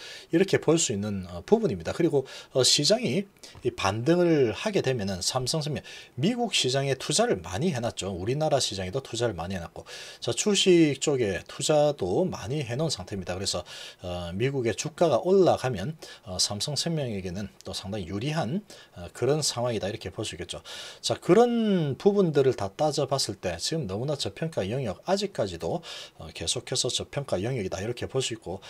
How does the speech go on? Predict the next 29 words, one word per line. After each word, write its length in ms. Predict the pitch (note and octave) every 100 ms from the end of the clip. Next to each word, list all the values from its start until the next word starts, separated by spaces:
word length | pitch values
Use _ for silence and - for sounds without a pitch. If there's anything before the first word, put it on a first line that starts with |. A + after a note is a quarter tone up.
| -
자, 80 | -
삼 280 | - - D#3
주 100 | F#3+
정도 340 | B3 F#3 D3+ C3+
조정을 440 | - D3+ C#3 G#2
보였으면, 500 | - A2+ - F2+ F2+ - - - - - -
어, 100 | F2+
그리고 480 | - G3 F3+ F3 E3+ - _ _ - _
이십일 360 | - G#2 - F#3+
선 180 | F#3+ C#3+
부근까지, 580 | F#2+ A2 B2+ A#2+ F2+ -
예, 100 | F2+
왔죠. 600 | E2 F#2 - - D#2+ E3 E3 - -
어, 100 | F#2
그리고 220 | F2 F#2+
오늘 240 | A#2 G#2+ F2+ - -
오전에 340 | D#2+ F2+ A2
올렸다가, 580 | B2+ F3 C#3+ - F3 F#3 -
아, 320 | D#2+ D#2 D2 - -
강하게 400 | - G2 E3 F#3+
찍어 220 | C4+ A#3+
눌렀습니다. 500 | F#2+ E2+ - D3+ - - - - - -
자, 140 | - A#2
이런 260 | F#3 B3+
상황이면 640 | C4+ - F#3 F3+ F#2+ C3+ F#3+ _ -
이제 300 | G#2+ A#3 A3+
뭐 160 | A2+
내려간다고 1000 | F2+ D#3+ B3+ G#3+ D3 - C#3 E3 F3+ B2
하더라도 580 | G#2 C#3 D3 B2+ - E2